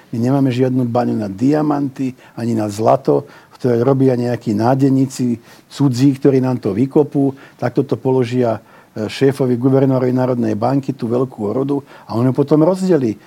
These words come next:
To u nás neexistuje. Máme len to, čo sami vyrobíme. To môžeme rozdeliť. Ako to rozdelíme, to je ten problém. Je druhá vec, či, či manažment tejto, tejto vlády a manažment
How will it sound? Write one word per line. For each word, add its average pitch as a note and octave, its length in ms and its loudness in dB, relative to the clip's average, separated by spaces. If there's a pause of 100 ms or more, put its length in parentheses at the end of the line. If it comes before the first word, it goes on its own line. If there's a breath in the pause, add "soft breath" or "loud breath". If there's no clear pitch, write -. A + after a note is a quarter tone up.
(160 loud breath)
To B2+ 160 0
u - 0 -
nás A2+ 240 0
neexistuje. C#3 720 0
Máme A2 320 -2
len F#2+ 320 -8
to, D#3 320 2 (320 loud breath)
čo D#3 560 0
sami D3 640 -2 (240)
vyrobíme. A#2 880 -2
To C3 80 2
môžeme C#3+ 400 2
rozdeliť. C3+ 800 -2
Ako - 320 -2
to D#3+ 80 4
rozdelíme, C#3 640 2
to A2+ 160 -6
je A2+ 80 -2
ten C3 240 -6
problém. C#3+ 480 -4 (320 loud breath)
Je A2 80 -6
druhá C#3+ 480 2
vec, D#3 240 -2
či, A2+ 320 -6 (400 soft breath)
či - 160 -8
manažment B2 880 2
tejto, B2 400 -4
tejto B2 320 -4
vlády C3 480 -4 (240 loud breath)
a - 80 -8
manažment C3 800 0